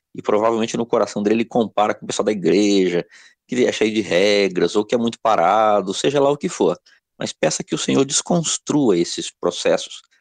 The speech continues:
né, na vida dele, pra que ele não perca a lucidez da graça do Senhor na vida dele. Ao mesmo tempo, ore pra que o Senhor coloque na vida deles, na vida dele, influenciadores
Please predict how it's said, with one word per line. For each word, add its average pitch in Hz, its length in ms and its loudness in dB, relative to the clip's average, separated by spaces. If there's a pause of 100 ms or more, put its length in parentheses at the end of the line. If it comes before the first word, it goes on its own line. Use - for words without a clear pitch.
(180)
né, 92 240 -2 (320)
na 90 180 0
vida 85 300 -4
dele, 90 560 2 (440)
pra 113 140 0
que - 160 -8
ele 117 140 2
não 165 180 -2
perca 175 340 -2
a 170 40 2
lucidez 120 640 0
da 82 160 0
graça 82 400 -2
do 95 140 -6
Senhor 69 580 -6
na 73 140 -10
vida 73 200 -6
dele. - 280 -12 (680)
Ao 208 220 4
mesmo 123 400 0
tempo, 170 460 -2
ore 127 580 2 (340)
pra 127 140 -2
que 139 720 2 (260)
o 139 80 -4
Senhor 147 300 0
coloque 147 340 2
na 151 100 0
vida 147 160 0
deles, 135 480 -2 (360)
na 90 100 -2
vida 90 240 -2
dele, 131 340 0
influenciadores 165 1000 0